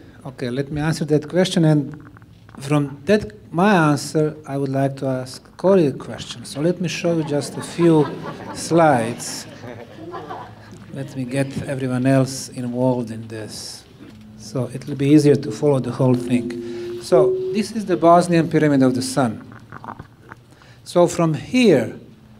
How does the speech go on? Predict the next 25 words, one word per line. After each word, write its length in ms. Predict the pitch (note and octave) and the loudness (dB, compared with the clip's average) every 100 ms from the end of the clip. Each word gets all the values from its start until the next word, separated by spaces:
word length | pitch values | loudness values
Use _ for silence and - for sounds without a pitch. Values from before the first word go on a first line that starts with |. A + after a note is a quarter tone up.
| - | -4
up 480 | F3 D3+ - - - | 0 0 -2 -16 0
two 180 | G3 G#3 | 4 4
hundred 420 | - F#3+ F3 E3+ | 4 2 2 0
twenty 340 | - D#3+ D#3 | 0 -2 -2
meters, 460 | C#3+ A#2 G#2+ - - | -4 -4 -8 -16 -14
seven 560 | - - D#3+ D3+ E3 E3 | -10 -2 -2 0 -2 -4
hundred 580 | - D3 C#3+ C#3 C#3 - - - - - - - | -8 -6 -4 -4 -4 -8 -20 -20 -20 -20 -20 -6
twenty-two 520 | D3 C3+ - - B2+ | -2 -2 -6 -12 -14
feet. 360 | - - - - - - - - - - - - - - - - - - - - - - - - | -14 -14 -16 -20 -20 -20 -20 -20 -20 -20 -20 -20 -20 -20 -20 -20 -20 -20 -20 -20 -20 -20 -20 -12
When 140 | B2 | -6
we 60 | B2+ | -4
started 340 | B2+ D#3 E3 | 0 4 4
the 60 | D3 | 4
excavation, 1040 | C#3 - C#3+ D#3+ F#3 - A3+ A#3 - - - | -2 -2 2 4 4 4 4 4 0 -14 -8
three, 180 | D#3 D#3+ | -4 -2
four 220 | E3 E3 | 0 0
feet 320 | D#3+ E3 D#3+ | 2 0 2
below 260 | D3 D3 D3+ | 2 4 4
the 100 | C#3 | 2
soil, 400 | - E3+ F#3 G#3+ - - | -2 2 2 2 -4 -6
we 80 | C#3 | -4
are 80 | |
finding 420 | C3 D3+ D3+ D#3 D3 | -4 -2 0 0 2
rectangular 720 | C#3+ D3 - C3+ B2+ C3 C3+ | 0 0 -2 -2 0 -2 -2
blocks, 600 | D3 D#3+ - - - - | 2 2 2 -12 -16 -16